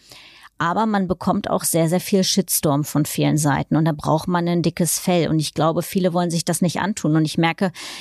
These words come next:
gerade in den sozialen Medien, da haben die Leute überhaupt gar keine Hemmung, auch mal ganz frei rauszusagen, was sie finden. Ja, und das ist sehr oft unter der Gürtellinie.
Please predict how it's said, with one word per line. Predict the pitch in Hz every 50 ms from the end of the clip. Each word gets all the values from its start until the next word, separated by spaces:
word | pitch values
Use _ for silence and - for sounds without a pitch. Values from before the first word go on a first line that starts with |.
| - - _
gerade | - 165 170 202 220 208 180 165 160 -
in | _ 214 202 190
den | 180 175 170
sozialen | 160 175 165 - - - 180 160 156 160 170
Medien, | 165 160 165 170 165 160
da | 160 160
haben | 170 175
die | 180 165
Leute | 160 156 165 175 208
überhaupt | 180 170 147 180 185 - - -
gar | 180 160
keine | - - 175 170 170 165
Hemmung, | 156 196 208 196 170 160 165 185 -
auch | - 151 -
mal | 175 165 170 165 170 165 - - - _ _ _
ganz | - 170 170 190 196 - -
frei | - - 190 185 180 180 185
rauszusagen, | - 160 160 160 196 - - - - - - 180 151 147 143 143 147 156 160 180 190 196 208 214 - -
was | - 151 160 165 -
sie | - 202 196 185
finden. | - - - - 208 214 233 226 190 - 143 143
Ja, | 151 156 156 170
und | 180
das | 170 160 -
ist | 175 165 -
sehr | - 170 165 160 135
oft | 170 180 - - -
unter | - - 180 156 190 175
der | 165 175 165
Gürtellinie. | 156 180 180 - - 214 180 151 147 143 143 151 151 151